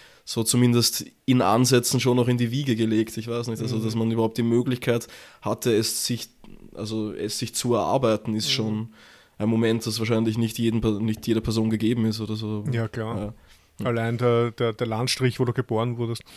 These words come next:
Speaker 2: Aber
Speaker 1: Ja.
Speaker 2: ähm, ich hab mir,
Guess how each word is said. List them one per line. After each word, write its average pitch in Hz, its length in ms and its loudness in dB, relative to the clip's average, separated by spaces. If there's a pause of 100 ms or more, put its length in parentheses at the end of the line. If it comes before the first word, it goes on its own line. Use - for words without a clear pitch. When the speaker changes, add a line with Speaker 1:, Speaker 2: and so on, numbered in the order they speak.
(300)
Speaker 2:
Aber 123 500 6
Speaker 1:
Ja. 110 200 2 (520)
Speaker 2:
ähm, 120 520 2 (1000)
ich 156 160 0
hab 147 120 8
mir, 139 280 8